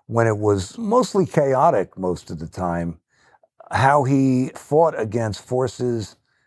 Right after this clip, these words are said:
that were literally trying to destroy him. And I don't mean, uh, external forces like the business side of the music business,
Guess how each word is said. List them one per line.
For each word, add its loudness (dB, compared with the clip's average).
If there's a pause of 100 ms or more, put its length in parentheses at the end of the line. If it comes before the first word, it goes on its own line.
(140)
that 2
were 0
literally 0
trying -4
to -6
destroy -2
him. -16 (320)
And 2
I 4
don't 2
mean, 2
uh, -10
external 0
forces -2
like 0 (460)
the -12
business 2
side 2
of -2
the -6
music -4
business, -2